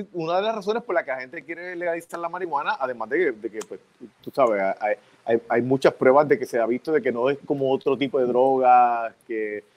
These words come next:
eh, además de, pues, de, de, de, del, del, del beneficio que se ha visto para, para la economía. Vamos, el, el punto es que él estaba fuertemente en contra, era un republicano, era Speaker of the House,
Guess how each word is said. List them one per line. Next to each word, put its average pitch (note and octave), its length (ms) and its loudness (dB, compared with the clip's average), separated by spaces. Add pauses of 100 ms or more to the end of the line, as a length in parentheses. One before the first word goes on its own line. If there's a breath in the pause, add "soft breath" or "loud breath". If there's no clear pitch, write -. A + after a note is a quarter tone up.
(180)
eh, A2+ 180 -4
además A2+ 340 -4
de, C3 160 2
pues, A#2 200 -2
de, A2+ 180 -4
de, G#2+ 360 -2
de, G#2+ 300 -2
del, G#2+ 480 -2
del, G#2+ 240 4
del A2+ 140 6
beneficio A#2+ 460 4
que - 80 2
se - 80 2
ha B2 60 6
visto C#3 340 4
para, B2 260 4 (280)
para A#2+ 140 -2
la A#2 80 2
economía. B2+ 480 2 (280)
Vamos, C#3+ 240 4 (720)
el, F3+ 220 4
el E3+ 140 2
punto A3+ 260 0
es A#3 100 2
que F#3+ 140 4
él F#3+ 80 6
estaba G#3+ 320 4
fuertemente A3 760 -2
en G3+ 100 -4
contra, F#3 440 0
era F3 120 4
un G#3 100 -2
republicano, F3 560 -2 (600)
era D3 160 -4
Speaker E3+ 340 -2
of F#3 120 -4
the D3 100 -2
House, C#3 420 -4